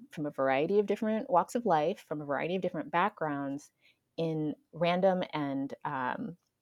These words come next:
flexible ways. So when I think about my favorite coffee shop,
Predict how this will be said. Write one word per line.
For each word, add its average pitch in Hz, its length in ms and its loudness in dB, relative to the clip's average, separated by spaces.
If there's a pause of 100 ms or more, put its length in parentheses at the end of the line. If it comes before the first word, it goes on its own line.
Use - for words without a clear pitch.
(600)
flexible 165 720 2 (300)
ways. - 440 0 (540)
So 180 180 4
when 170 120 8
I 165 80 6
think 185 200 2
about 151 440 2
my 156 140 -2
favorite 156 380 4
coffee 139 320 -2
shop, 131 460 -2